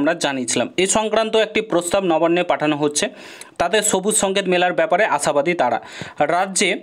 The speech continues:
পুলিশ নিয়োগের সর্বোচ্চ বয়সসীমা এখনও পর্যন্ত সাতাশ বছর ছিল। যারা এসসি, এসটি, ওবিসি ছিল তাদের অতি-, অতিরিক্ত বয়সের ছাড় ছিল।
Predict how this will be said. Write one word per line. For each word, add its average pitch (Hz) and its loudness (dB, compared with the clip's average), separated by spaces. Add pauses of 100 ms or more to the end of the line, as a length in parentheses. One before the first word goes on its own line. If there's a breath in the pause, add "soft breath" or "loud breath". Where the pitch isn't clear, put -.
(340 loud breath)
পুলিশ 214 2 (100)
নিয়োগের 214 4
সর্বোচ্চ 202 0 (100)
বয়সসীমা 180 2 (120)
এখনও 185 0
পর্যন্ত 185 2 (120)
সাতাশ 170 0
বছর 170 0
ছিল। 147 2 (1000)
যারা 175 2
এসসি, 170 0
এসটি, 180 -2 (100)
ওবিসি 165 0
ছিল 175 2 (120)
তাদের 160 2
অতি-, 160 0 (120)
অতিরিক্ত 165 -2 (100)
বয়সের 160 2
ছাড় 143 -2
ছিল। 131 2